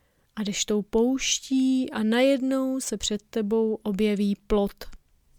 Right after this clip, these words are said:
Pořádně si ten plot prohlídni, jakou výšku ten plot má, jakou délku má, jestli vidíš na konec toho plotu nebo ne, z jakého je materiálu.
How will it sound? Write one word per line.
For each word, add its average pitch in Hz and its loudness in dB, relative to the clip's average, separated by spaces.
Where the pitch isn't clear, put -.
Pořádně 226 2
si - -6
ten 214 0
plot 208 -4
prohlídni, 233 0
jakou 220 0
výšku 233 0
ten 214 0
plot 208 0
má, 208 -2
jakou 220 0
délku 233 2
má, 202 0
jestli 202 -4
vidíš 196 -4
na 214 -2
konec 233 -2
toho 220 -2
plotu 214 -2
nebo 202 -4
ne, 214 -4
z 208 -4
jakého 214 0
je 208 0
materiálu. 220 -2